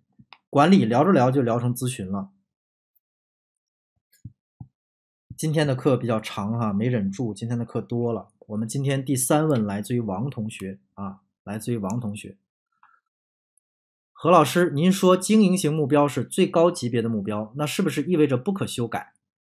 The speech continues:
没错，不可修改。如果可修改的话，基于哪些因素去修改？希望老师举例说明一下。哎，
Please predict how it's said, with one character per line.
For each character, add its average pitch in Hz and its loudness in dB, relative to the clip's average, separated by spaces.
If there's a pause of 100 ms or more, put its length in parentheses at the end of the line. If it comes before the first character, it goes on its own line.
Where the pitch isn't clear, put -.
(200)
没 139 -2
错， - -2
不 - -4
可 - -6
修 113 -6
改。 - -10 (1080)
如 190 2
果 185 4
可 143 -4
修 190 2
改 190 2
的 127 -6
话， 135 2
基 156 -4
于 202 4
哪 131 2
些 - -4
因 175 2
素 190 -2
去 135 -4
修 151 -2
改？ 95 -6
希 - -8
望 147 0
老 113 -2
师 143 -4
举 113 -14
例 123 -4
说 135 -6
明 120 -4
一 98 -8
下。 - -14 (720)
哎， 190 0